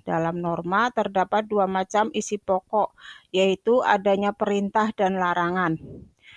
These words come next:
Yang A, yang dimaksud perintah berupa keharusan bagi seseorang untuk berbuat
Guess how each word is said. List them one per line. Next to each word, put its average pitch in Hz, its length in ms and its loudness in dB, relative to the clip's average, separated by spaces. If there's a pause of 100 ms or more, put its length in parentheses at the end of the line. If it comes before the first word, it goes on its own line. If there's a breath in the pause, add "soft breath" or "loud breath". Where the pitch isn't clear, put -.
(180 loud breath)
Yang 208 320 -2
A, 226 240 4
yang 190 240 0
dimaksud 190 480 -4
perintah 202 720 -2
berupa 196 560 0
keharusan 214 880 0
bagi 202 400 0
seseorang 214 720 0
untuk 214 400 -2
berbuat 202 640 0